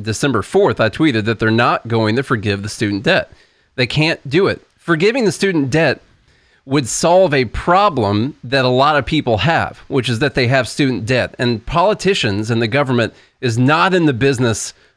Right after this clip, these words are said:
they're, they are not in the business of solving problems that people have. They're in the business of selling you on the fact that they're going to solve the problem that you have. They can't actually take care of it because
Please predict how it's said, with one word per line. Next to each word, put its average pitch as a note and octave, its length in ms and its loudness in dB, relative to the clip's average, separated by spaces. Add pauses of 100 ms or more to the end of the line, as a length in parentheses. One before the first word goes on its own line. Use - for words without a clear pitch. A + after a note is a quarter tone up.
they're, B2+ 260 0
they A2+ 320 -2
are C3 140 4
not D3+ 320 2
in D3 80 4
the C3 100 2
business A#2 440 0
of G#2 200 -4
solving A#2 560 0 (280)
problems C3 520 0
that - 120 -8
people G2+ 280 -2
have. E2+ 340 -2 (380)
They're D#3+ 140 2
in G3 80 2
the F#3+ 80 2
business D3 520 0
of A2 160 -2
selling F3+ 640 0
you A#2 180 2
on D#3 280 2
the A#2+ 80 2
fact G#2+ 400 -2
that A2 140 -2
they're A2+ 140 0
going A#2 360 0
to A2+ 100 -2
solve G#2+ 300 0
the F#2 80 -4
problem F#2+ 440 -2 (380)
that A#2+ 160 -2
you G2 140 -2
have. G2 340 0 (320)
They C3 140 0
can't F3 340 0
actually D3 400 0
take B2 240 -4
care G3 300 -2
of G#2 100 -2
it F#2 160 -4
because B2 480 -4